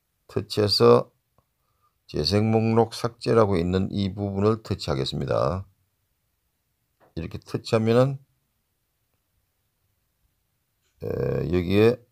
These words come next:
이렇게 밑에 아래쪽에 이렇게 확인 창이 뜹니다. 이게 확인해가지고 이게 떴죠. 그래서 여기 보면 사운드 이펙트를 삭제하시겠습니까? 참고,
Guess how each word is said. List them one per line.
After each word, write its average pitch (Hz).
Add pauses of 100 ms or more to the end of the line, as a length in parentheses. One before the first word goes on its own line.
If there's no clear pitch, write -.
(960)
이렇게 69
밑에 73
아래쪽에 69 (500)
이렇게 65
확인 117
창이 151
뜹니다. -
이게 - (1200)
확인해가지고 85
이게 76
떴죠. - (2500)
그래서 95
여기 101
보면 90
사운드 110
이펙트를 104
삭제하시겠습니까? 92 (640)
참고, 95